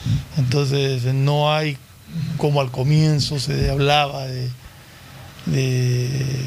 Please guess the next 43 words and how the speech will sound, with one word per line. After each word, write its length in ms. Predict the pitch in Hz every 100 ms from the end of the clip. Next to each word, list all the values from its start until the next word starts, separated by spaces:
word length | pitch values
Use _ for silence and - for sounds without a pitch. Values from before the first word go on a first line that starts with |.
| - - - - - - -
de 160 | 139 139
que 120 | 143
no 120 | 143
había 240 | 143 147 139
vacunas, 600 | 131 127 180 170 151 139
de 100 | 139
que 100 | 143
no 80 |
había 160 | 139 139
atención, 960 | 131 135 123 123 165 170 165 156 143 135
o 80 | 135
habían 340 | 135 143 135 127
filas 320 | 160 143 123
enormes, 600 | 131 147 175 165 143 131
gente 320 | 131 135 143
que 120 | 143
iba 220 | 139 180 151
y 60 |
que 100 | 139
no 80 | 135
había 160 | 139 135
vacunas, 460 | 127 127 185 151
que 100 | 127
no 140 | 143 143
llegaba. 320 | 147 165 156 - - -
Ahora 160 | 175 202
no, 240 | 269 180 - - - - - -
ahora 420 | 151 165 151 143
las 120 | 139
vacunas 420 | 139 127 180 175
están 240 | 156 - 165
disponibles, 720 | 156 180 175 185 185 185 165
los 140 | 135
puntos 320 | 123 165 151 151
de 60 |
vacunación 560 | 147 139 139 135 156 151
están 480 | 139 - 151 147 139
todos 560 | 123 156 151 143 123 - - - - - - -
habilitados 800 | 143 156 160 160 185 190 196 185
y 100 | 151
la 140 | 135
gente 240 | 123 139 143
está, 640 | 123 143 139 135 127 127